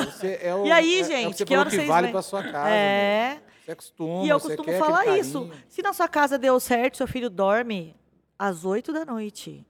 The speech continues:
Speaker 2: e acorda somente outro dia às oito, no quarto dele trancado, parabéns.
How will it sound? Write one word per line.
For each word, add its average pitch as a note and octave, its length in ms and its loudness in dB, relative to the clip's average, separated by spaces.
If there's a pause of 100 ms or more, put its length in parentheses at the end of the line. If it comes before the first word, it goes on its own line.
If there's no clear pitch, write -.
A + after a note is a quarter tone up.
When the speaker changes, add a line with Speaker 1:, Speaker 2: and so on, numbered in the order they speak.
Speaker 2:
e A3 100 -2
acorda F#3+ 360 -6
somente G#3 480 -18
outro A#3 240 -18
dia B3+ 180 -16
às A3 100 -20
oito, G3 300 -16
no G3 80 -16
quarto G#3 320 -10
dele G3 240 -6
trancado, G3+ 400 -8
parabéns. D4+ 680 -6